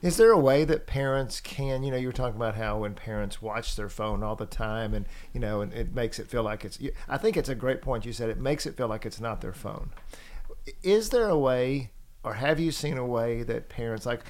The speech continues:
we don't really look at your stuff a lot and we give you a lot of freedom and there's a lot of trust built up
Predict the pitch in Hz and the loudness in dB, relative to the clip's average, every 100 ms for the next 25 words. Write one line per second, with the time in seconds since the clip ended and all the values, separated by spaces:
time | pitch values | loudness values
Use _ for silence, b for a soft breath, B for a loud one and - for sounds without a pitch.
0 | B B 143 196 220 190 143 147 139 131 | B B 0 2 4 2 2 2 4 2
1 | 131 135 131 - 127 123 - 120 117 113 | 0 -2 -4 -6 -6 -6 -2 -2 0 -2
2 | 113 113 110 113 127 123 123 120 120 117 | 0 0 -2 -4 -6 -6 -6 -2 -2 0
3 | 120 120 - 127 117 110 110 104 113 113 | 0 -2 -4 -6 -4 -4 -6 -8 -6 -6
4 | 110 113 110 - - 147 - - 120 101 | -2 -2 -2 -4 0 0 0 -4 -4 -4
5 | 120 110 - | -4 -6 -6